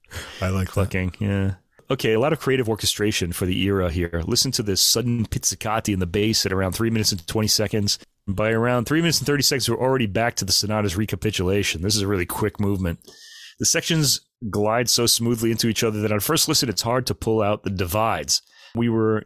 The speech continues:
Speaker 2: in the development section before I knew what was going on. Uh, no worries, though. It's a really short movement. Everything seems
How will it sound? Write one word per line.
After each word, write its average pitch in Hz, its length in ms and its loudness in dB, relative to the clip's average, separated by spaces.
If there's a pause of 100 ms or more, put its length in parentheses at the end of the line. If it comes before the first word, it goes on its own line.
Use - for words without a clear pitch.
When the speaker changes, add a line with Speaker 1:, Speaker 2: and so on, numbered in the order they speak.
(100)
Speaker 2:
in 123 120 2
the 110 60 0
development 123 380 0
section 131 300 2
before 113 260 2
I 113 60 2
knew 113 140 2
what 110 100 2
was 98 140 0
going 98 260 0
on. 127 320 2 (500)
Uh, 104 280 0
no 135 160 2
worries, 117 340 2
though. 92 240 0
It's 101 140 -2
a 117 40 0
really 117 140 2
short 110 320 0
movement. 104 320 0
Everything 123 260 0
seems 110 380 0